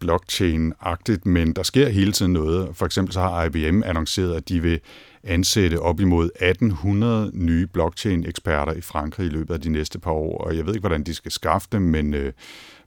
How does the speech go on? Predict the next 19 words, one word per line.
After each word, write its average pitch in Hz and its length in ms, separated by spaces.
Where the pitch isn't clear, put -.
men 80 180
mon 82 140
ikke, 92 200
øh, 85 500
der 85 60
også 82 360
er - 40
fokus 87 320
på - 100
det 85 100
i 87 60
skolerne 87 480
og 78 60
uddannelsesinstitutionerne 82 1200
dernede. 87 540
Og - 140
så 87 100
er 85 280
det, 78 260